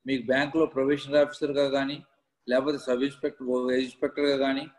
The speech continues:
మళ్ళొచ్చి మీరు మీకు మీ క్వాలిఫికేషన్‌తో పాటు ఏ డిపార్ట్‌మెంట్‌లో జాయిన్ అయినా మళ్ళా ఎస్సీ, ఎస్టీ లాగానే మళ్ళా స్పెషల్ రిజర్వేషన్స్ ఉంటాయి. కాబట్టి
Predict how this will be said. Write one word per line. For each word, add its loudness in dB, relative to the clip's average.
మళ్ళొచ్చి 2
మీరు 2
మీకు 2
మీ 0
క్వాలిఫికేషన్‌తో 4
పాటు 4
ఏ 8
డిపార్ట్‌మెంట్‌లో 2
జాయిన్ 0
అయినా -6
మళ్ళా 2
ఎస్సీ, 0
ఎస్టీ 2
లాగానే 0
మళ్ళా 0
స్పెషల్ -2
రిజర్వేషన్స్ -2
ఉంటాయి. -2
కాబట్టి 0